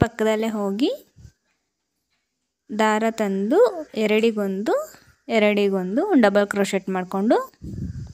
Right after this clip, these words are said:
ಮತ್ತು ಬೀಡನ್ನ ಹತ್ರ ತಗೊಂಬಂದು ನೀಲ್ ಮೇಲೆ ಒಂದು ಸತಿ ದಾರ ಸುತ್ತಿ ಬಟ್ಟೆಗೆ ಹೋಗಿ ದಾರ ತಂದು ಬೀಡನ್ನ ಮುಂದ್ಗಡೆಗೆ ಹಾಕ್ಕೊಬೇಕು.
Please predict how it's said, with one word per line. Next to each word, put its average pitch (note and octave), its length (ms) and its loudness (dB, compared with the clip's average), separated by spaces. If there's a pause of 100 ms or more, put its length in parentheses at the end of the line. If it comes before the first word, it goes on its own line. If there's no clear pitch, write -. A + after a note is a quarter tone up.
(1160)
ಮತ್ತು A#3 200 0 (180)
ಬೀಡನ್ನ C#4+ 340 4 (280)
ಹತ್ರ A#3 200 0 (160)
ತಗೊಂಬಂದು G#3+ 560 2 (1300)
ನೀಲ್ C4 260 2
ಮೇಲೆ A3 180 0
ಒಂದು G#3+ 160 -4
ಸತಿ A#3 180 2 (100)
ದಾರ G3 160 0 (160)
ಸುತ್ತಿ D#4 320 -6 (2250)
ಬಟ್ಟೆಗೆ A3+ 480 0
ಹೋಗಿ A3 260 0 (200)
ದಾರ A3 200 6 (180)
ತಂದು F#3+ 340 -2 (1000)
ಬೀಡನ್ನ C4+ 300 6 (240)
ಮುಂದ್ಗಡೆಗೆ B3 500 8
ಹಾಕ್ಕೊಬೇಕು. F3 500 -6